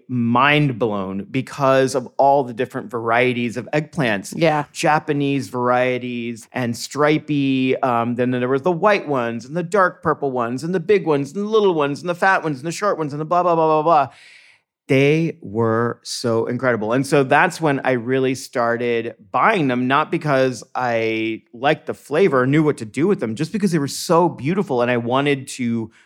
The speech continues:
Speaker 1: learn how to eat them and learn how to cook them.
Speaker 2: Yeah, I think that is so true for me too. When I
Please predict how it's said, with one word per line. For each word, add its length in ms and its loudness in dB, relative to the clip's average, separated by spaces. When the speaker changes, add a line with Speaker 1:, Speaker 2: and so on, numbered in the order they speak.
Speaker 1:
learn 480 2
how 160 0
to 100 -2
eat 220 -8
them 160 -6
and 180 -10
learn 320 0
how 140 -4
to 100 -10
cook 320 -20
them. 300 -18
Speaker 2:
Yeah, 280 6
I 100 2
think 220 2
that 160 6
is 160 2
so 240 2
true 260 -2
for 180 -4
me 200 -2
too. 540 0
When 260 0
I 460 2